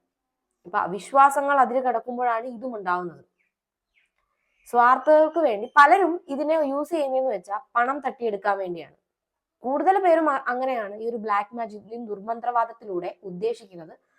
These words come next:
മറ്റുള്ളവരിൽ നിന്നും പണം തട്ടിയെടുക്കുക എന്നാണ്. പക്ഷെ മറ്റു ചിലർ മറ്റുള്ളവരെ കൊലപ്പെടുത്തി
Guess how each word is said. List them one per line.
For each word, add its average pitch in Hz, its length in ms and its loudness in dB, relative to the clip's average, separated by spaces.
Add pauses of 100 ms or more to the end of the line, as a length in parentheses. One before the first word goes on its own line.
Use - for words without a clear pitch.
(300)
മറ്റുള്ളവരിൽ 320 520 4
നിന്നും 302 220 0
പണം 262 280 4
തട്ടിയെടുക്കുക 247 640 -2
എന്നാണ്. 175 380 -2 (1000)
പക്ഷെ 226 240 0
മറ്റു 277 300 -2
ചിലർ 202 340 -4 (500)
മറ്റുള്ളവരെ 240 400 -2
കൊലപ്പെടുത്തി 226 640 2